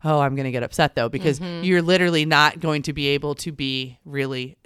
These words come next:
Speaker 1: too much of a functioning human being, and you just need to give yourself
Speaker 2: Mm-hmm.
Speaker 1: grace. But then we're asking women to go back to work in six weeks.
Speaker 2: Yeah.
Speaker 1: So, I mean, I just,
Speaker 2: Yeah, the
Speaker 1: I
Speaker 2: care
Speaker 1: can't.
Speaker 2: can't, the care can't end at
Speaker 1: Yeah.
Speaker 2: birth.
Speaker 1: The care
Speaker 2: It
Speaker 1: can't
Speaker 2: doesn't
Speaker 1: end.
Speaker 2: end.
Speaker 1: Yeah.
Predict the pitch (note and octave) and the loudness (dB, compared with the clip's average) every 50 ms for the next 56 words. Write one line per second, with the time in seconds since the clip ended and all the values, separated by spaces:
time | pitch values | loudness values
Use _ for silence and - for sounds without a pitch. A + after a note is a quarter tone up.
0 | - - - E3+ C#3+ C3+ B2+ - - C3+ C#3+ - C3 A#2+ A#2+ - - C3 A#2 A#2 | -14 -8 -6 -4 -2 -2 -2 -4 -4 -8 -6 -4 -4 -6 -4 -6 -6 -6 -6 -6
1 | A2 C3 B2+ A#2+ A#2 A2+ A2+ A#2+ G#2+ G#2+ G#2+ A2 A2 - - A#2+ B2 A#2+ A2+ - | -4 -6 -6 -6 -6 -6 -4 -4 -2 -2 -2 -2 -4 -4 -6 -6 -4 -4 -4 -4
2 | B2+ A2+ - - B2 A#2 A2 - A#2 A2 B2 A2+ - A2+ A2 - D#3+ E3 A2+ A2 | -4 -4 -4 -4 -4 -4 -4 -6 -6 -8 -6 -8 -6 -8 -8 -8 -8 -8 -8 -8
3 | A#2 E3+ - - - - - - - F3 D3+ E3+ D#3 D#3 D#3+ B2+ C3 C#3 - - | -8 -10 -12 -14 -16 -16 -8 0 0 4 6 6 6 6 6 6 4 4 2 2
4 | - C3+ C3 B2 B2 B2 A#2 - A#2 B2 A#2+ B2+ A#2 A2+ - - A#2+ B2 A#2 A2+ | 2 2 2 4 2 2 0 0 0 0 2 2 2 0 -2 -4 -4 -2 -4 -4
5 | - A#2+ G#2+ - - - - - - A#2 - - - - - C3 B2+ B2+ - - | -4 -8 -12 -12 -12 -16 -14 -14 -14 -14 -16 -14 -12 -10 -8 -8 -8 -8 -10 -10
6 | C#3 D3 D3+ D3 C#3 C3 C3 - C#3+ C#3+ C3+ C#3+ A#2 F#3 F3+ F3+ F3+ F3+ D#3 A3 | -10 -10 -10 -12 -14 -12 -12 -12 -12 -12 -12 -8 -2 2 2 4 4 2 2 2
7 | G3+ F#3 D3+ C3 B2+ A3 G3 F#3 - - F3 F3+ - - G3 F3+ E3+ - - F3 | 2 2 2 2 2 2 4 2 0 -2 -4 -8 -4 -2 -2 -2 -2 -2 -4 -6
8 | D#3 C#3 - C#3+ C#3 C3 B2 B2 A#2+ - _ _ _ - - - E3 E3 C3 B2+ | -6 -4 -4 -6 -4 -4 -4 -6 -8 -12 _ _ _ -10 -6 -2 2 2 2 2
9 | A2+ - - - - - - - - F3 - - G#3+ G#3 A3 G#3+ - A#3 G#3 G3 | 0 -4 -8 -12 -16 -20 -16 -8 -8 -6 0 2 4 4 4 4 2 2 2 4
10 | E3+ E3 D#3+ C#3+ C3+ C3+ D3 C3+ - - D3 C3+ C3 - B2+ E3 D3 B2+ G#2+ D#2 | 4 4 4 4 4 0 -2 -4 -6 -8 -10 -8 -10 -10 -6 -2 -2 -2 -2 -4